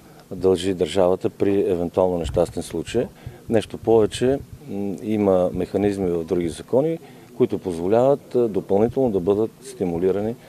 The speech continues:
тези доброволци. А когато се наложи да бъдат, а, а, в ситуация на терен, както му казваме на жаргон, тези доброволци, по разпореждане на нас или на кмета,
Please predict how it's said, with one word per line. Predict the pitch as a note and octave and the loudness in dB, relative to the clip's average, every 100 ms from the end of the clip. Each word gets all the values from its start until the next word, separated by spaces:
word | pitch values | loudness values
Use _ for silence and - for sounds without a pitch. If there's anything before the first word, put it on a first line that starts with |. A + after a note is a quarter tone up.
| - - | -20 -2
тези | F#2+ F#2 | -2 0
доброволци. | F2+ F2+ F#2 E2+ D2 - - - - - - | -2 2 4 4 2 -6 -20 -20 -20 -20 -10
А | - | -8
когато | - E2+ C#3 - | -6 -2 -2 0
се | E3 | 2
наложи | C3 A2+ G2 D#2 - - - - | 6 6 4 -2 -14 -18 -20 -16
да | E2 F2+ | -6 -4
бъдат, | D#2+ B2+ B2+ - - G2+ | 2 4 4 0 -2 2
а, | F2+ E2+ D2 - - - - - - - - | 4 4 -2 -14 -20 -20 -20 -20 -20 -20 -14
а, | D2+ D#2 D#2 C#2 - - - | -10 -8 -10 -12 -16 -18 -8
в | F#2 E2+ | -6 -4
ситуация | E2+ - G#2+ G#2+ F#2 D2 - - | -6 2 2 2 -4 -8 -10 -6
на | F2+ | -4
терен, | - G#2 F#2 | 2 2 2
както | E2 D#2 - | 0 -4 -4
му | E2 | -6
казваме | D2+ E2+ D#2+ D#2+ | 0 0 0 -2
на | D#2 | -2
жаргон, | D2 D#2+ D#2+ E2+ D#2 - - | -4 -8 -2 -2 -2 -8 -6
тези | E2 D#2 | -4 -4
доброволци, | D2+ D2 D2+ D#2 D#2+ - C#3 | -10 -10 -4 -2 -2 -6 -12
по | - F#2+ | -2 -2
разпореждане | F2+ F#2 G2 F2 F#2 D#2+ - - - E2 | -2 2 2 4 2 -2 -6 -16 -16 -6
на | F2 | -2
нас | F#2+ G#2 - | 0 0 -4
или | F2 F2 | -6 -4
на | D#2+ C#2+ | -4 -4
кмета, | F2 E2 - E3+ | -2 0 0 -2